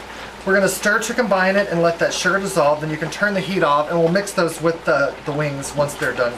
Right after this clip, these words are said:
cooking. Third and final batch in, and then we're gonna go over and make the quintessential condiment for buffalo wings, and that's a blue cheese dressing.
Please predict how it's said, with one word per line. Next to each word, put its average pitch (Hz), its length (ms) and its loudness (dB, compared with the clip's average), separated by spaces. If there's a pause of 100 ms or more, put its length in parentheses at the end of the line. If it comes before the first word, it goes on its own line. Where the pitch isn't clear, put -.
cooking. 185 80 -8
Third 185 140 -6
and 175 140 -8
final 185 280 -2
batch 175 420 -2
in, 190 140 -2
and 208 100 0
then 185 60 2
we're 185 80 2
gonna 175 140 2
go 180 140 4
over 190 240 4
and 160 120 0
make 156 220 -2
the 147 80 -6
quintessential 185 800 -2
condiment 135 540 -2
for 131 100 -4
buffalo 131 420 0
wings, 117 320 -6
and 120 80 -6
that's 120 220 -4
a - 20 -4
blue 131 220 -2
cheese 127 280 -6
dressing. 95 440 -6